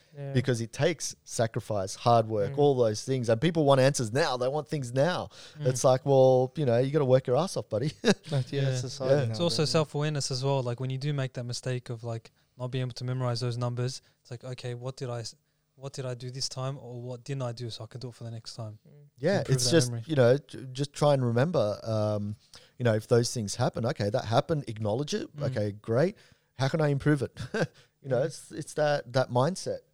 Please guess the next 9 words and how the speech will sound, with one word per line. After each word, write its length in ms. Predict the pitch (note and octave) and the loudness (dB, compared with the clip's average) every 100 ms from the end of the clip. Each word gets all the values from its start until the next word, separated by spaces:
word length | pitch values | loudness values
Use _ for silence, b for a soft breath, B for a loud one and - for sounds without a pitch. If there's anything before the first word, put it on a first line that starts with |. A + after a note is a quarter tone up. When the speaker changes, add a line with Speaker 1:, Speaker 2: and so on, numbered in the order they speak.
| _ _ _ A#2+ | _ _ _ -6
Speaker 2:
Mi-, 120 | C#3+ | 0
mindset 400 | B2+ C#3 D3 C3 | 2 2 2 -2
is 100 | G#2+ | -2
everything. 320 | A2+ D#3+ B2 | -4 -4 -6
If 140 | A2 A#2+ | -6 -6
you 40 | |
just, 200 | C#3 C#3 | -6 -8
you 540 | A#2 A2+ _ _ _ A#2+ | -12 -20 _ _ _ -4
know, 160 | G#2 | -2